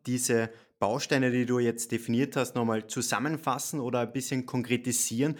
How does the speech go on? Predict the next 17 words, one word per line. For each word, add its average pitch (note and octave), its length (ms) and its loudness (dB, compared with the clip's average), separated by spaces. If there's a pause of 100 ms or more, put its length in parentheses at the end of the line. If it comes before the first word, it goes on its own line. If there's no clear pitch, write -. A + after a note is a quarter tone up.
(140)
dass A#2+ 160 -6
man B2 80 0
da A#2+ 120 4
eben B2 280 0
so - 140 -4
eine A2+ 160 4
Liste B2 440 -2
wirklich A2+ 360 -2
hat, A#2 180 0
dass A#2 80 -6
man A#2+ 120 -4
sagt, A#2+ 280 0 (140)
Schritt - 380 -2
eins C3+ 520 0 (320)
ist C3+ 220 2
eben A#2+ 500 2
genau A2+ 320 4